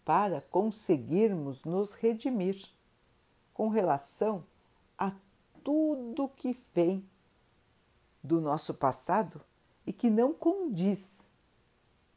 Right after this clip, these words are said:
com a lei do amor, da caridade, da fé. Então, cada um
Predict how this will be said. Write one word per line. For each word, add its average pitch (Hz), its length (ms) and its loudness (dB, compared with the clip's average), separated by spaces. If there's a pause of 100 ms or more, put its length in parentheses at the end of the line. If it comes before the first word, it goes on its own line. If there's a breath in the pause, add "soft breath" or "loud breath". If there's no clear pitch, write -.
(220)
com 151 240 -2
a 147 60 2
lei 147 240 2
do 143 160 0
amor, 139 480 0 (920)
da 127 160 -8
caridade, 127 880 -8 (1400)
da 123 120 -8
fé. 113 340 -14 (2500 soft breath)
Então, 247 340 2
cada 277 540 0
um 190 360 -2